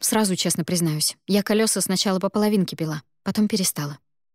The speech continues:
Её голос в трубке звучал плоско и чуть визгливее обычного. «Потому что работа, ну, вы понимаете.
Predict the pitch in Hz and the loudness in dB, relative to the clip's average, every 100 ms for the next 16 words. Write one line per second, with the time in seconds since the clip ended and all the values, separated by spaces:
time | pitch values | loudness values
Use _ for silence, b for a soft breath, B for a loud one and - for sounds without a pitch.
0 | _ _ _ _ 185 214 247 226 226 226 | _ _ _ _ 0 4 4 2 2 2
1 | - - 262 262 - 214 196 202 214 202 | -2 -2 -4 -2 -2 -2 0 -2 -2 -4
2 | - 247 254 - 165 160 - 190 190 180 | -2 0 0 -2 -2 -2 -2 -4 0 0
3 | 180 185 196 180 180 170 - - 147 156 | 2 0 0 0 -2 -2 -4 -6 -8 -10
4 | _ _ _ _ _ _ _ _ 196 202 | _ _ _ _ _ _ _ _ 0 2
5 | 208 - 220 220 214 - 156 _ 190 208 | 2 2 2 4 2 0 -10 _ 2 2
6 | 208 208 196 214 220 165 - | 2 0 2 2 2 2 -4